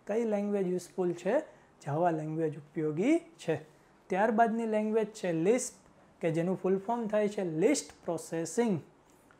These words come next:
કે જેનું નિર્માણ જ્હોન મેકાર્થી દ્વારા કરવામાં આવ્યું હતું. અને મોસ્ટ ઇમ્પોર્ટન્ટ, કે જેનો ઉપયોગ એ આઈ, કૃત્રિમ બુદ્ધિ, કે જેને આપણે ફૂલ ફોર્મ કહીએ છીએ એ આઈનું, આર્ટિફિશિયલ ઇન્ટેલિજન્સમાં આ લેંગ્વેજનો ઉપયોગ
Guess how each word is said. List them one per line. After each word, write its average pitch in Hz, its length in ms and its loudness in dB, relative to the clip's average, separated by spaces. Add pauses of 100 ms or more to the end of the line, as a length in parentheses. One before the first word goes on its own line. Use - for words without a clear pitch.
કે 170 100 2
જેનું 175 320 2
નિર્માણ 208 520 4 (120)
જ્હોન 175 220 -2
મેકાર્થી 180 640 2
દ્વારા 233 300 2
કરવામાં 226 500 -2
આવ્યું 214 320 2
હતું. 214 200 0 (300)
અને 151 120 -4
મોસ્ટ 156 540 2
ઇમ્પોર્ટન્ટ, 226 640 -2 (480)
કે 175 80 2
જેનો 180 280 2
ઉપયોગ 226 840 2
એ 247 120 12
આઈ, 160 200 8 (140)
કૃત્રિમ 247 420 2
બુદ્ધિ, 160 360 4 (200)
કે 160 100 -4
જેને 175 220 0
આપણે 202 220 2
ફૂલ 196 240 2
ફોર્મ 240 300 0
કહીએ 220 300 4
છીએ 214 160 2
એ 202 160 4
આઈનું, 214 300 0 (360)
આર્ટિફિશિયલ 208 920 0 (100)
ઇન્ટેલિજન્સમાં 175 920 0 (640)
આ 262 280 4
લેંગ્વેજનો 185 600 2
ઉપયોગ 196 640 0